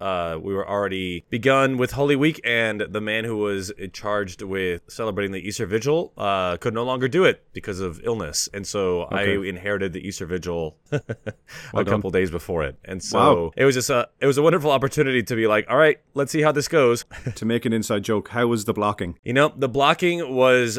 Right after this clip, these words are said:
Speaker 1: on point, I must say. I must say.
Speaker 2: Yeah,
Speaker 1: Yeah.
Speaker 2: word to our
Speaker 1: <laughs>
Speaker 2: listeners, that was, that was the one takeaway from our liturgy class in Toronto. You always have to think of where the people are standing and can the people see them and can you see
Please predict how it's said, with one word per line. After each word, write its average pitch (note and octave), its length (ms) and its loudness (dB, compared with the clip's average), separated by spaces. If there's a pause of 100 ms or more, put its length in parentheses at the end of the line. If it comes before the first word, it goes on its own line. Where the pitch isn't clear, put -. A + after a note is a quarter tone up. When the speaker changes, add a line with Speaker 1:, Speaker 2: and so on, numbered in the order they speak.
Speaker 1:
on B2 220 4
point, F#2+ 460 -6
I G#2+ 100 -2
must A2 220 -2
say. E2+ 400 -2
I G#2 80 -4
must G#2+ 200 -4
say. E2 320 -4
Speaker 2:
Yeah, G#2+ 200 6
Speaker 1:
Yeah. A2 80 6
Speaker 2:
word C#3+ 160 10
to C#3 80 6
our B2+ 80 10
Speaker 1:
<laughs> A#2+ 100 8
Speaker 2:
listeners, A2+ 360 4
that A#2+ 160 6
was, A2 380 2
that C#3 140 6
was D3 120 4
the C#3 60 4
one A#2 160 6
takeaway G#2+ 460 2
from G#2 180 -4
our F#2+ 120 0
liturgy F#2 340 -4
class F#2 300 -6
in F#2 200 -8
Toronto. F2+ 560 -8
You A2+ 160 0
always A#2 200 4
have A#2+ 140 -2
to A#2+ 80 -6
think G#2 300 -4
of F#2+ 200 -2
where G#2+ 140 4
the G2+ 100 -6
people G2+ 240 -2
are F#2 60 -2
standing F2+ 640 -4
and F2 420 -6 (140)
can A2 160 -4
the G2+ 80 -2
people G#2 260 -2
see G#2 180 -4
them G2 260 -2
and F#2 120 -6
can G2 140 -4
you G#2 100 0
see G2 320 -2